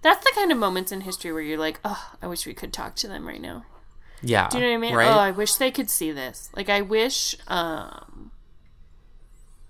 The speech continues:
Speaker 1: they could just see that moment that you played their song to me over the internet. <laughs> Do you know what I
Speaker 2: <laughs>
Speaker 1: mean? <laughs> As we try to, like, like, oh my God, how much would your brain explode?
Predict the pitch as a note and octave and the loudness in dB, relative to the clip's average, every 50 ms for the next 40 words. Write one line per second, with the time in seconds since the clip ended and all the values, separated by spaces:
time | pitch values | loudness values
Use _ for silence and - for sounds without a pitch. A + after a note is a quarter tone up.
0 | - - D4 D4 C#4+ C#4+ D4+ C4 A#3 C4 C4 - - - C4+ C4 A3+ A#3+ A#3 G#3+ | -8 -4 -4 -4 -2 -2 -4 -2 -2 0 2 2 2 2 2 4 6 6 6 6
1 | A3 A3 G#3+ G#3+ G#3 G3 F#3 D#3+ - F#3 F#3+ F#3 D#3 D#3+ F#3+ G3+ G#3 G#3 G3+ - | 4 0 0 0 -2 -2 -4 -4 -4 -4 -4 -4 -4 -6 -4 -4 -4 0 4 4
2 | - G#3+ G3+ G3+ G3 G3 F#3 F#3+ F3 F3+ F#3 F#3 F#3 F#3 - - - G3 F3+ F3 | 4 4 4 2 0 -2 -4 -6 -4 0 2 2 2 4 2 2 2 4 4 4
3 | F3 E3+ E3+ E3+ F3 - - - F#3 F3 E3+ E3 D#3 D#3 D3 C#3+ C#3+ - - - | 4 2 0 -2 -4 -6 -6 -6 -6 -6 -4 -4 -4 -4 -4 -4 -6 -6 -2 -2
4 | D#3+ D#3 D3 E3 D#3 D#3+ D3 D3 D3+ D3 C#3+ C#3+ C3 - - - - F3 - - | -2 0 -2 -4 -2 -2 -2 -2 -2 -4 -4 -4 -4 -6 -6 -8 -10 -10 -8 -8
5 | - - - - - - - - - - - - - - - - - - - - | -8 -8 -10 -12 -16 -20 -20 -20 -20 -20 -20 -20 -20 -20 -20 -20 -18 -14 -12 -10
6 | - - - - - - - - - C3 A#2+ - - A3+ A3+ A3 G#3+ G#3+ G#3 G#3 | -10 -10 -10 -12 -14 -12 -12 -8 -6 -2 2 4 6 8 8 6 6 4 2 2
7 | G#3+ G#3+ G#3+ A3 A#3+ C#4+ F4+ G4+ G4 F#4+ - - E4 D4+ D4+ D#4+ - - D#4 - | 2 2 4 4 2 4 2 2 2 2 4 6 8 8 8 8 6 2 2 2
8 | A#3+ C4 B3+ A3+ - - B3+ F#3+ F#3 F#3+ F#3+ F#3 F#3 F#3 G#3+ - - - - - | 0 0 -2 -2 0 2 2 2 2 2 0 0 0 -2 -4 -4 -6 -16 -20 -18
9 | - - - - - - - - B3 B3 A3+ - - - A3+ A#3 B3 A#3+ A#3 A#3 | -16 -16 -16 -16 -18 -10 -4 -2 -2 -2 -2 -4 -4 -2 0 0 2 0 0 0
10 | A3+ A3 G#3 G#3+ G#3 F#3 E3 D#3 E3 - - G#3+ G#3+ G#3+ A3 A3+ A3 - A#3 A3+ | 0 0 2 4 4 2 2 0 -4 -8 -6 -4 -2 0 0 -2 -2 -4 -6 -6
11 | F#3+ G#3 G3 F3+ - D#3+ E3 F3 F3+ F3 - - - - E2+ F#2+ - F#3 | -4 -4 -6 -4 -4 -6 -6 -6 -6 -10 -10 -10 -10 -10 -8 -8 -10 -10